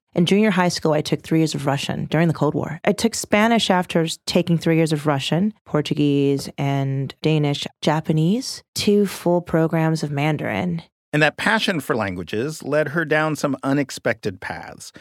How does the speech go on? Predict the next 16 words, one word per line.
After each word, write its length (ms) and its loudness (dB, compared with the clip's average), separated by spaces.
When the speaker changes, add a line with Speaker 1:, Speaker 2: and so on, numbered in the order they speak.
Speaker 2:
She 160 -4
thought 200 2
she'd 100 -2
go 80 4
to 100 2
law 280 2
school 360 -2
after 220 -8
college, 480 -10
but 120 2
she 100 2
decided 440 0
to 100 0
take 440 -4
a 160 -2
summer 680 -2